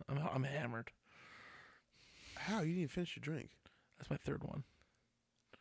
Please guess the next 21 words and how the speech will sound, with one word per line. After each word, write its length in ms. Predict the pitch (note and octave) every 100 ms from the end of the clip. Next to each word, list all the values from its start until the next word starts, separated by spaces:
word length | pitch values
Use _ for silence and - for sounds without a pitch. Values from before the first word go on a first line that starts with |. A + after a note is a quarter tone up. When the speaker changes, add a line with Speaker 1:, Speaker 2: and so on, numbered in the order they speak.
| - - - - -
Speaker 1:
You 120 | C3+
remember 180 | C#3+ B2+
we, 240 | B2+ D#3
we 120 | C#3+ D#3+
did 160 | D#3+
thirty-seven 560 | - C3+ C3 B2+ C3+ B2
minutes 420 | A#2 C#3 - - - _ _ -
Speaker 2:
Mm. 180 | A#2 A2+ - _
Speaker 1:
before 280 | C3 - C3+
this 100 | B2
last 260 | B2+ A#2 -
one, 180 | A#2+ B2 -
and 100 | C3
I 60 | B2
finished 320 | B2 C3+ A#2+
when 100 | B2
we 60 | A#2
were 80 | A2+
upstairs. 400 | - A#2 A#2+ -
Speaker 2:
Shit. 500 | - - - - B2 - - _ _ -
Speaker 1:
Yeah. 180 | A2